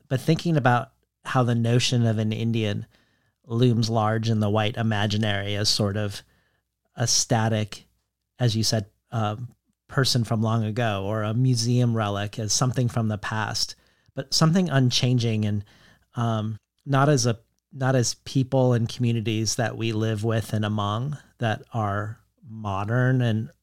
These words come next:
rural and everything in between. That I wonder if the title, The Night of the Living Rez, is speaking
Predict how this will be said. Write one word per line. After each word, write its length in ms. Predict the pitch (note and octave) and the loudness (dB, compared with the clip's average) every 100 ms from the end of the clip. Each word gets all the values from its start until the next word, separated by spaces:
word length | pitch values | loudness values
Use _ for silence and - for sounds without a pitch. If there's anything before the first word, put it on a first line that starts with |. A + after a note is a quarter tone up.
| _ | _
rural 560 | A2+ A2+ A2 A2 A#2+ B2 | -6 0 2 2 2 0
and 160 | A2 A2+ | -2 -4
everything 420 | G#2+ A2+ A2+ A2 | -4 -4 -2 -2
in 140 | G#2+ | -2
between. 540 | G#2 - A2+ A2+ A#2+ B2 _ _ _ _ _ _ _ _ | -4 -6 -4 -2 -4 -10 _ _ _ _ _ _ _ _
That 260 | B2+ C3+ - C#3+ | -2 -2 0 2
I 80 | |
wonder 320 | C#3 D3 D#3+ C#3+ | 4 6 6 4
if 180 | B2+ | 2
the 80 | B2 | -2
title, 460 | B2 - B2+ A#2 A2 | -2 0 2 2 2
The 100 | A2+ | 2
Night 200 | A2+ A2 | 0 0
of 80 | A2 | 0
the 60 | |
Living 220 | G#2+ A2 | -2 -2
Rez, 240 | A2 G#2 G#2 | -2 -2 -2
is 100 | G2+ | 0
speaking 540 | - C3 A#2 A#2 G2+ | 0 0 -2 -2 -4